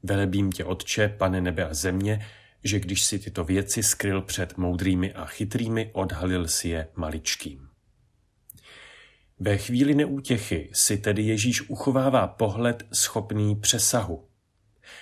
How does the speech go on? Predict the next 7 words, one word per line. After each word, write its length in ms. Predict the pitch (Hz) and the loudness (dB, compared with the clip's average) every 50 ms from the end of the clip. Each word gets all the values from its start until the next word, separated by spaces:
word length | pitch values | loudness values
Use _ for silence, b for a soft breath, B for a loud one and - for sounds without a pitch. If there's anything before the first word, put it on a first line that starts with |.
| B B B | B B B
Chválí 520 | B - - 98 101 92 90 90 92 92 - | B -4 0 2 4 4 4 4 2 0 0
Otcovu 540 | - - - - - - - 101 80 82 82 | -2 -6 -6 -6 -2 0 0 0 0 0 0
moudrost 720 | 82 92 104 104 104 107 120 120 120 120 - - - - - _ _ b b b b b b | 2 4 4 4 2 2 2 2 4 4 2 2 0 -4 -14 _ _ b b b b b b
a 60 | 113 | 2
je 200 | 110 104 101 101 | 2 2 2 2
schopen 600 | - - - - 131 120 - 127 123 123 127 123 | 2 2 0 0 0 0 2 2 2 2 0 -2
rozeznat 680 | - 104 107 107 98 104 117 104 104 117 113 110 107 107 | -2 0 2 2 2 2 2 2 2 2 0 0 -2 -2